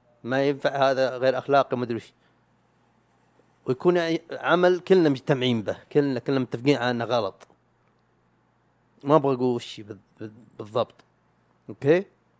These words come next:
ولا عندي أمثلة كثير، بس عاد إني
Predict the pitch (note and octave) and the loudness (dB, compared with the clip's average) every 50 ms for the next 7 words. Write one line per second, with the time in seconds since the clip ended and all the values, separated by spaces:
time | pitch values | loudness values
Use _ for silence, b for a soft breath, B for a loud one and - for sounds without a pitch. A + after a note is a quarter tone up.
0 | _ _ _ _ _ _ _ _ _ _ _ _ _ _ _ _ _ _ _ _ | _ _ _ _ _ _ _ _ _ _ _ _ _ _ _ _ _ _ _ _
1 | _ _ _ - A#2+ B2 C3 C3 B2+ D3+ C#3+ C#3+ D3+ D3+ - B2 A2+ - - - | _ _ _ -4 -2 0 2 2 2 4 6 6 4 4 4 -4 -6 -6 -6 -2
2 | C#3 B2 A#2+ B2+ B2+ B2+ A#2+ A#2 A2+ A2 - _ _ b b b b b b b | 2 4 4 6 6 6 4 4 2 -2 -4 _ _ b b b b b b b
3 | - B2+ - C3+ A#2+ C3 A#2 B2 C3 B2+ B2 A#2+ | -16 -6 0 2 2 2 2 2 -2 -2 -2 -4